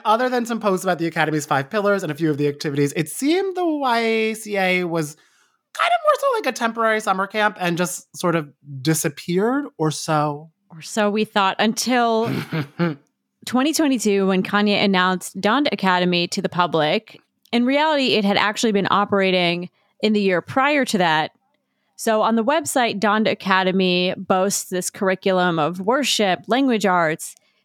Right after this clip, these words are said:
Speaker 2: math, science, and enrichment courses that include film and, hold up, parkour? <laughs> One
Speaker 1: Huh.
Speaker 2: of these things is not like the other.
Speaker 1: But can I say, if, uh, your kid sees this pamphlet,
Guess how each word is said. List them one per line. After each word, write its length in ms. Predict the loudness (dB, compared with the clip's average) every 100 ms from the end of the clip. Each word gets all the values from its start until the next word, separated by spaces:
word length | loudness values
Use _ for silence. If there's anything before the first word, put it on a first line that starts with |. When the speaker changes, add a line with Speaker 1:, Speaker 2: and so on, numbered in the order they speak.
| -4
Speaker 2:
math, 400 | 0 2 2 0
science, 640 | -2 0 2 2 0 -2
and 300 | 0 0 0
enrichment 500 | 0 0 0 0 0
courses 420 | 0 0 0 0 2
that 180 | 0
include 380 | 0 0 -2 -2
film 400 | -2 0 2 2
and, 440 | 2 2 2 -2 -8 _
hold 280 | -8 -2 0
up, 220 | 0 -2 -4 -2
parkour? 560 | 0 0 0 0 2 -2 -6 _ _ _ _ _
<laughs> 680 | _ _ _ _ _ _ _
One 100 | -6
Speaker 1:
Huh. 360 | -2 2 4 2
Speaker 2:
of 60 | 0
these 180 | -4 -2
things 260 | 0 0
is 120 | 0 0
not 240 | 0 2
like 240 | 0 -2
the 80 | -2
other. 340 | 0 0 -2 -6 _ _ _ _ _ _ _ _ -6 -2
Speaker 1:
But 120 | -2 2
can 140 | 2
I 100 | 2 2
say, 280 | 0 0 0
if, 260 | -2 -2 0
uh, 120 | 2 2
your 180 | -2
kid 640 | -2 -4 0 2 0 -6 -10
sees 480 | -6 -2 0 0 0
this 400 | 0 0 -2 -10
pamphlet, 720 | -2 0 0 0 0 0 -4